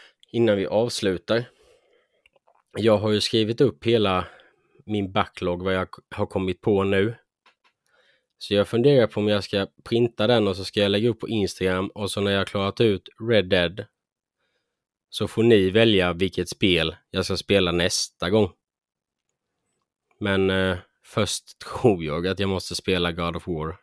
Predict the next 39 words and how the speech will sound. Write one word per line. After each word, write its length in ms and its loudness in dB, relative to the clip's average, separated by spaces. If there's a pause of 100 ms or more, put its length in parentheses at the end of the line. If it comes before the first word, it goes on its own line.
Ragnarök 480 -2
faktiskt. 460 -8 (1400)
Men, 260 2
eh, 380 2
om 180 0
det 80 4
hade 180 4
varit 200 2
en 80 0
tanke 300 2
att 80 0
ni 180 4
får 120 -6
bestämma 400 2
vilket 280 -2
spel 420 2 (1800)
jag 200 2
ska 80 -6
spela, 380 2
så 320 -2 (560)
kommentera 680 4
gärna, 440 4 (1200)
alltså 200 -4
skriv 320 4
gärna 260 4
det 160 0 (640)
till 200 0
oss 340 -6
på, 260 4
antingen 360 0
på 100 0
Discord 520 0
om 140 2
du 80 4
är 60 4
med 260 0
där, 380 2
eller 160 -2
skriv, 380 0